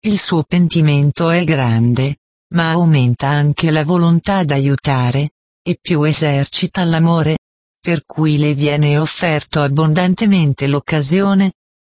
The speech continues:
più debole diventa il sentimento del pentimento nel cuore, perché ora è così colma di gratitudine verso Dio,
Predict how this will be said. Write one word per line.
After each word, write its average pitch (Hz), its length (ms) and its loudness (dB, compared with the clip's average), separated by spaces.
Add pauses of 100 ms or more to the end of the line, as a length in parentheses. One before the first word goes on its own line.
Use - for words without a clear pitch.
più 180 200 -2
debole 147 560 0
diventa 151 560 0
il 147 200 0
sentimento 180 920 2
del 147 220 0
pentimento 151 800 0
nel 139 220 0
cuore, 165 560 0 (420)
perché 175 440 -2
ora 185 420 2
è 175 80 -2
così 175 520 -2
colma 214 500 0
di 143 140 0
gratitudine 151 960 0
verso 151 420 -2
Dio, 151 400 0